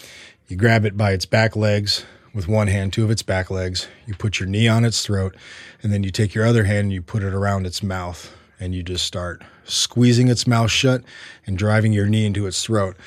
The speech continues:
until it is void of every last bit of breath. It is the most brutal way I have ever taken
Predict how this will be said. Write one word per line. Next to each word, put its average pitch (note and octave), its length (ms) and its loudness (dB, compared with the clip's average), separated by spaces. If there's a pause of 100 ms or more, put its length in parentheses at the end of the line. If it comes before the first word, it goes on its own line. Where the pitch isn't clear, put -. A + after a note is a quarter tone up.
(280)
until G2 340 -2
it - 20 -2
is F2+ 120 -4
void F#2+ 400 -2
of F2 100 -4
every F#2+ 220 -2
last F2 340 -6
bit F2+ 100 -8
of E2 120 -12
breath. F2+ 360 -14
It A2 80 -8
is G#2 120 0
the G#2 80 0
most F#2 340 -6 (480)
brutal B2+ 800 6
way G#2 560 2 (280)
I G#2 80 0
have G2 140 0
ever G2+ 280 0
taken F2+ 560 -4